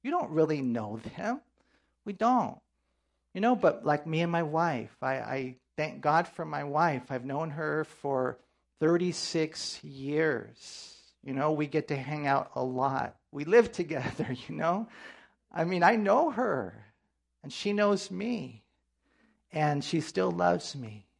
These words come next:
This is the kind of relationship that we have with Jesus. This knowledge is so significant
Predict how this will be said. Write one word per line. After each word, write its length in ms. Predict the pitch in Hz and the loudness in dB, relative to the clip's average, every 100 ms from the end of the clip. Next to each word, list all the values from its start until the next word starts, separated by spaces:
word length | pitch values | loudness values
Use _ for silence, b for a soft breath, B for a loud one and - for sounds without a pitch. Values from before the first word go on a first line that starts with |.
| _ _ _ _ _ _ _ | _ _ _ _ _ _ _
This 280 | 151 214 214 | 4 4 4
is 160 | 254 - | -2 -2
the 100 | 180 | -2
kind 300 | - 170 175 | 0 2 2
of 100 | 147 | 0
relationship 1000 | 143 143 165 175 160 147 - 131 131 | -2 0 -2 -2 -6 -6 -2 -4 -4
that 180 | - 127 | -6 -4
we 200 | 131 165 | -2 -2
have 440 | 147 143 127 123 120 _ _ _ _ _ _ - | 0 2 2 0 -4 _ _ _ _ _ _ -6
with 160 | 131 | -6
Jesus. 720 | 113 123 117 104 110 - - - | -4 -6 -6 -10 -14 -14 -14 -6
This 240 | 214 - | -6 -2
knowledge 320 | 202 196 208 | 4 6 4
is 100 | 175 | 0
so 300 | - - 202 | -6 0 2
significant 1040 | 254 - 165 143 151 202 180 - 139 117 | 2 -4 -8 -4 -4 -2 -6 -6 -10 -10